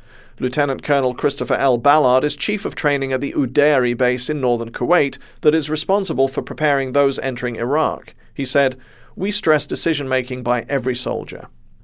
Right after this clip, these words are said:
A mindset of pragmatic flexibility extends up the hierarchy as well. Consider the Humvee, the vehicle of choice for moving troops in the field.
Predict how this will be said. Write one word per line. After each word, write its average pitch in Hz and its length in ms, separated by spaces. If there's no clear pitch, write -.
A 139 40
mindset 151 460
of 175 140
pragmatic 139 520
flexibility 143 680
extends 143 500
up 180 160
the - 80
hierarchy 113 560
as 110 140
well. 131 420
Consider 165 340
the 143 120
Humvee, 117 580
the 131 80
vehicle 160 340
of 139 120
choice 143 260
for 139 140
moving 139 320
troops 131 320
in 120 80
the 107 80
field. 123 480